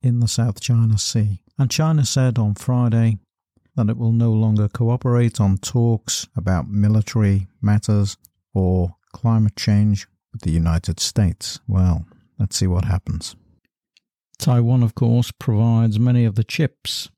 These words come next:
used in the manufacture of electric goods.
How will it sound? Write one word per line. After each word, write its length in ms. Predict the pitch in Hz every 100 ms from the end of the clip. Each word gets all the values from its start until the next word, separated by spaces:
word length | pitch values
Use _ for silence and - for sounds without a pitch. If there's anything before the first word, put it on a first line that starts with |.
| _ _ _ -
used 500 | 113 113 110 113 113
in 140 | 107
the 60 | 113
manufacture 680 | 117 113 107 117 - 117
of 100 | 104
electric 460 | 104 104 - 110 98 _ _
goods. 440 | 120 101 98 -